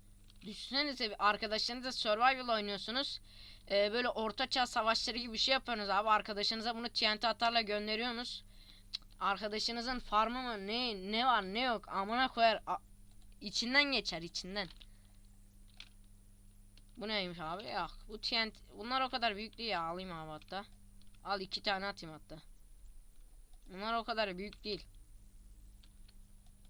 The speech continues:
Atıyorum abi. Niye patlamıyor bunlar mesela şu an? Üzerine falan basacağım. Ananı, ne oluyor lan? Bunlar zaman ayarlı T N T herhalde.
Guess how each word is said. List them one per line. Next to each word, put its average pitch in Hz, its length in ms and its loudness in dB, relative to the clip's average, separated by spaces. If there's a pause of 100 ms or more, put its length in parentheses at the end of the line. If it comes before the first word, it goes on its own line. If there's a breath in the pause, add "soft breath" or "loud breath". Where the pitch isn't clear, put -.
(600)
Atıyorum 240 400 -4
abi. 202 300 -2
Niye 214 160 -2
patlamıyor 165 540 -4
bunlar 170 260 -12
mesela 151 340 -12
şu - 140 -14
an? 208 120 -16 (560)
Üzerine 214 380 -2
falan 226 300 -2
basacağım. - 380 -2 (2250)
Ananı, 175 400 -8
ne 208 40 -4
oluyor 240 300 0
lan? 240 220 -2 (540)
Bunlar 208 160 -2
zaman 208 380 0
ayarlı 233 240 0
T 226 240 -4
N 185 40 -10
T 170 140 -10
herhalde. 160 340 -12